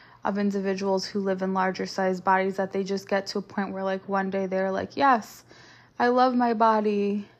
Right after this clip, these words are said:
I love all these rolls and this extra skin and all this stuff."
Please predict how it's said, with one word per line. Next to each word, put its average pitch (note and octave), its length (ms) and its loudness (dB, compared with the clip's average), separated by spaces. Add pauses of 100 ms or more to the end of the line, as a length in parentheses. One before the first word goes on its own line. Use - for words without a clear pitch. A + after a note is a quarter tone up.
(100)
I A3+ 160 4
love A3+ 500 4
all A3 160 2
these G#3 300 -4
rolls F#3+ 640 -2
and G3 200 -4
this G#3 220 -6
extra G#3 340 -6
skin G3 520 -4
and F#3+ 120 -4
all F#3+ 160 0
this F#3+ 180 -4
stuff." F#3 440 -2